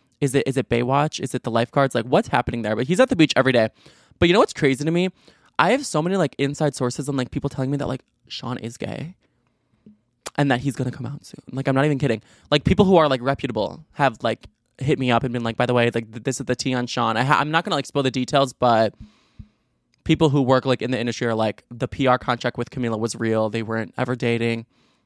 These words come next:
Um, it was for two years and then they broke up. And now he's gonna come out soon." So we'll see. I feel like we're, it's, like, an emerging new era of Sean. And maybe that's why he canceled his tour, 'cause of his mental health. I don't know. That's just rumors, allegedly.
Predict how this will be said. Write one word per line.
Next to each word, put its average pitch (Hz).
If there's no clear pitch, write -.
Um, 107
it 127
was 123
for 123
two 139
years 120
and 117
then 110
they 113
broke 120
up. 110
And 127
now 117
he's 123
gonna 117
come 117
out 113
soon." 110
So 113
we'll 135
see. 123
I 127
feel 147
like 147
we're, 131
it's, -
like, 127
an 127
emerging 120
new 120
era 110
of -
Sean. 107
And 127
maybe 123
that's 117
why 123
he 131
canceled 123
his -
tour, 151
'cause 127
of 123
his 127
mental 123
health. 170
I 123
don't 127
know. 135
That's 131
just 127
rumors, 123
allegedly. 123